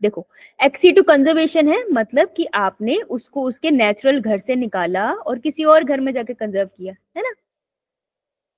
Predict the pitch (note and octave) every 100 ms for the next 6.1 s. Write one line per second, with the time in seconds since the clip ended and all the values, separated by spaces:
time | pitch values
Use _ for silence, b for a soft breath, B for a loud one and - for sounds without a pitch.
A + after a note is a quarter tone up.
0 | _ _ _ _ _ _ _ _ _ _
1 | _ _ _ - A#3+ C4 A#3+ D4+ D4+ D4+
2 | D4+ C#4 C#4+ C#4+ E4+ F4 E4 B3+ - C#4
3 | C#4+ B3 A3 G#3+ G#3+ G3+ C#4+ - G#3 G3+
4 | G#3 D4+ - B3+ _ E4+ - C4+ D#4 E4+
5 | A#3 A3 C#4 - C4+ G#3 - G3 F#3+ F3+
6 | F3